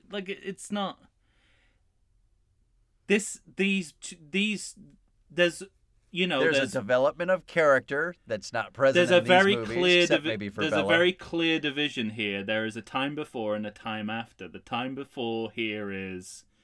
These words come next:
Speaker 1: uh, before she becomes a vampire, when she becomes a vampire. The story, the, the Breaking Dawn one is a, is a domestic story. The,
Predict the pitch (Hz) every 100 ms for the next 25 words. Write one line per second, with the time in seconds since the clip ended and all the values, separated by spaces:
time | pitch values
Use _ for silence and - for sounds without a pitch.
0 | _ _ _ _ 110 98 95 87 - 113
1 | - 156 175 156 - 160 151 151 147 -
2 | 151 143 143 143 _ 226 220 147 107 110
3 | 101 92 90 82 78 80 78 64 - _
4 | _ _ 104 - - 117 113 113 113 104
5 | 104 117 113 104 - 113 110 98 123 120
6 | 113 107 107 110 120 120 110 104 - 120
7 | 107 104 120 147 165 - - 143 143 151
8 | 160 156 139 120 117 117